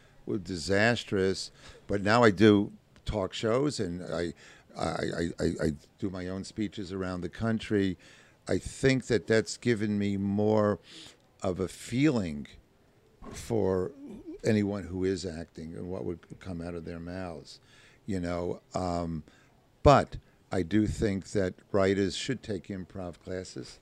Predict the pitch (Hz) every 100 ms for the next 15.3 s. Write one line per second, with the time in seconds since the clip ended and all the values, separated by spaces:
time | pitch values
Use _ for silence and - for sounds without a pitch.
0 | _ _ _ _ _ _ _ 98 98 98
1 | 92 - 85 78 95 92 95 104 - _
2 | 85 85 82 80 - - - _ 98 95
3 | - 104 92 - 104 90 87 _ - 87
4 | 85 80 - - _ - 156 175 - 156
5 | 131 - 107 95 - - _ _ _ _
6 | - 50 50 - _ _ _ _ _ _
7 | _ 98 107 104 147 - 90 87 85 -
8 | - _ _ _ _ _ _ - 117 101
9 | 101 90 87 95 95 80 - - _ _
10 | _ _ _ - - - - - - -
11 | - - - - 92 87 110 139 120 -
12 | 113 98 87 95 90 - - - - -
13 | _ - 104 - 92 95 87 104 117 135
14 | 120 107 92 101 110 101 87 85 78 -
15 | 92 82 80